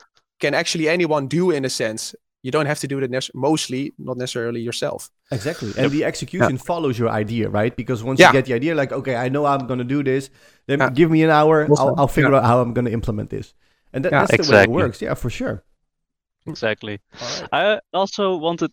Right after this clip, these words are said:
Speaker 3: like, you, you mentioned something in your example about the call of six hours and creating relationships. Um, if you wouldn't mind, I really want to dive into that specific topic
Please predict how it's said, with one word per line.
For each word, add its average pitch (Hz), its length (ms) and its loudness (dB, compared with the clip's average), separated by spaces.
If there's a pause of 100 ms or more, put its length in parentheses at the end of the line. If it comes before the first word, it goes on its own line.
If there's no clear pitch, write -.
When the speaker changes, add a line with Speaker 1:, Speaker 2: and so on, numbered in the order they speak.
(160)
Speaker 3:
like, 139 240 0 (100)
you, 151 100 -2
you 175 200 -6
mentioned 202 360 -4
something 151 420 -2
in 131 180 -2
your 123 200 2
example 123 460 0
about 113 260 0
the 120 80 -8
call 123 320 -2
of 113 100 -8
six - 280 -8
hours 120 380 -2
and 107 180 -6
creating 117 400 -2
relationships. 117 760 -4 (380)
Um, 131 340 0 (160)
if 143 160 -8
you 160 80 -4
wouldn't 160 260 -2
mind, 131 300 0
I 120 80 -2
really 170 220 -2
want 151 200 -2
to 131 60 -8
dive 120 340 0
into 120 320 -12
that 117 180 -2
specific 110 380 -16
topic 110 360 -6